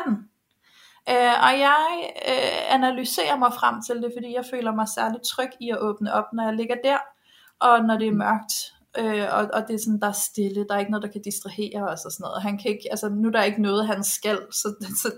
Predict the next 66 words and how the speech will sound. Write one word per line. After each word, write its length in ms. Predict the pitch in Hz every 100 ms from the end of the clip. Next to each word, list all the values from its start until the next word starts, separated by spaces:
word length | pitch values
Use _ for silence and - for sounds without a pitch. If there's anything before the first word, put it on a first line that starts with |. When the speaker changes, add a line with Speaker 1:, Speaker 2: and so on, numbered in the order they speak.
| -
Speaker 1:
samtalen 400 | 208 214 233 214
kan 80 | 214
ikke 120 | 214
blive 160 | 220 214
afbrudt 400 | 214 208 208 202
og 80 | 196
sådan 80 | 180
nogle 140 | 208
ting, 160 | - 214 381
ikke? 720 | - - - - - 240 233
Øhm, 220 | 214 208 226
Speaker 2:
<laughs> 120 | 233
Speaker 1:
jeg 60 | 269
tror 180 | 208 208
lidt, 120 | 262
det 80 | 277
er 40 |
det, 120 | 214 202
der 100 | 208
sker, 280 | - 180
og 140 | - 196
det 60 | 196 202
er 60 | 180
derfor, 180 | 180 202
Speaker 2:
He's 40 |
Speaker 1:
at 100 | 190
det 80 | 196
Speaker 2:
trapped. 280 | 185 156 -
Speaker 1:
bliver, 420 | - - - 202
ja, 60 | - -
he's 160 | 285 294 -
trapped. 260 | 208 185 - 226 226
Now 100 | 247 247
I 40 | 240 226
got 120 | 196 220
him. 80 | 240
Speaker 2:
<laughs> 40 | 233 254 240 269 233 233 -
Ja. 60 | - - 403
Speaker 1:
<laughs> 200 | 330 294
Men, 80 | 269 262
øhm, 140 | 247 247
anyways, 280 | 262 226 226 - - - -
så 60 | 285
det 60 | 339
er 40 | 339
sådan 140 | 370 -
tit 140 | 381 370
der, 140 | 349 277
hvor 100 | 277 262
jeg 60 | 269
vender 180 | 247 285
mig 120 | 302 277
til 100 | 254
min 120 | 226 220
kæreste 300 | 220 233 269
og 20 | 240
siger, 120 | 233
"Nå, 140 | 208 208 -
skat." 200 | - - - _ _ _ - 262
Ikke? 120 | 277 -
Og 100 | 254
så 160 | - 285
bliver 180 | 285 285 277
han 80 | 262
jo 60 | 240
sådan 200 | -